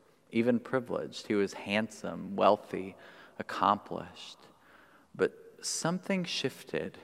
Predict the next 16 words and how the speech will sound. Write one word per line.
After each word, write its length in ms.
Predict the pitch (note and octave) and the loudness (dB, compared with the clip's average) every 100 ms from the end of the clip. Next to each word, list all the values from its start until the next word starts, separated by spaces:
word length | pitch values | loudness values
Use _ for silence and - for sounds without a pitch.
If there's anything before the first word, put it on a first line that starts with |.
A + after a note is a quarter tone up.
| - - | -12 -6
in 140 | G2+ | -4
the 80 | F#2 | 0
young 300 | F#2 F#2 E2+ | 2 0 -2
Francis. 840 | - F2+ E2 - - - - - - _ _ _ _ - _ | -4 -4 -4 -8 -12 -12 -18 -20 -20 _ _ _ _ -20 _
He 120 | B2+ | -2
stopped 540 | A#2 - C#3+ D#3 - - | 2 6 6 4 -2 -10
chasing 540 | - C3 A#2+ - A#2 | -4 -2 0 0 2
women. 340 | G#2 G#2 G#2+ | 2 2 0
He 240 | A2+ A2 G#2+ | 0 0 -2
stopped 640 | - - A2+ B2 A#2+ - | 0 6 8 8 4 -8
chasing 460 | - A#2 - A2 G2+ | -2 0 2 0 4
wealth. 520 | G2+ G2 A2 A2+ - - | 6 6 4 0 -8 -2
He 160 | G#2+ | -2
stopped 680 | - - A#2 A#2+ - - - | -2 4 6 6 2 -10 -10
chasing 440 | - A#2+ - G2+ | -4 -4 -2 -2
glory. 640 | F#2+ A#2 A#2+ F2+ E2+ F#2 | 2 4 4 2 -4 -10